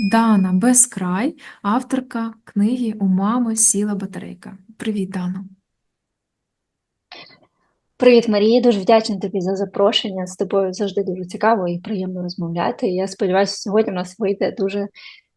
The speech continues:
Speaker 2: е, результативна і цікава розмова.
Speaker 1: Да, я теж на це сподіваюсь, бо тема така, знаєте, ем, я би сказала, ну, досить неприємна, яку б, можливо, не хотілося би говорити, і за яку зазвичай замовчують, і якось там собі,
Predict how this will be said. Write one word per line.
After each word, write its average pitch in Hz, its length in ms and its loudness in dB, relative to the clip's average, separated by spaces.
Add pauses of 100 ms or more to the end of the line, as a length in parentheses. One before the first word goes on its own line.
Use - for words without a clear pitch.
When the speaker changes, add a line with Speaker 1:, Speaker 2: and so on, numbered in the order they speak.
(460)
Speaker 2:
е, 226 340 4
результативна 269 960 4 (240)
і - 60 -6
цікава 214 380 -2
розмова. 185 480 -6 (300)
Speaker 1:
Да, 214 140 2
я 214 80 -2
теж 214 220 -2
на 208 60 0
це 208 140 -2
сподіваюсь, 233 480 2
бо 226 100 -2
тема 254 320 0
така, 214 280 -2
знаєте, 214 480 0 (560)
ем, 208 540 4 (680)
я 220 120 2
би 226 80 0
сказала, 208 560 0 (300)
ну, 262 140 4
досить 277 440 4
неприємна, 226 800 4
яку 202 280 -2
б, 214 60 2
можливо, 208 440 6
не 220 120 6
хотілося 240 500 0
би 240 80 4
говорити, 226 600 2
і 196 260 0
за 208 120 0
яку 214 220 0
зазвичай 208 600 2
замовчують, 240 840 2
і 202 60 0
якось 202 320 2
там 196 180 0
собі, 196 520 4